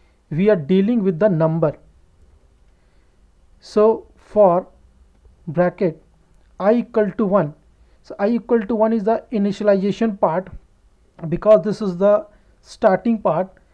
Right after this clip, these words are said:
Our goal is to print one to ten, so starting point is one,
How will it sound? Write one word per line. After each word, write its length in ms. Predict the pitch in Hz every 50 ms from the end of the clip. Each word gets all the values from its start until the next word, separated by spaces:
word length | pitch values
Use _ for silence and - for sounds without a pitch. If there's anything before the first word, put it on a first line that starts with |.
| _ _ _ _ _ _ -
Our 240 | 175 175 196 190
goal 280 | 170 156 190 208 226 220
is 120 | 220 - -
to 100 | - 202
print 380 | - - 214 220 220 196 -
one 300 | 180 143 170 196 214 202
to 180 | - 226 208 202 -
ten, 280 | 220 190 170 180 196 - _ _
so 220 | - - 202 202
starting 520 | 196 - - 214 185 180 185 - 247 247 233
point 380 | - 196 190 202 202 190 214
is 200 | 214 180 143 147
one, 300 | 165 202 190 180 196 190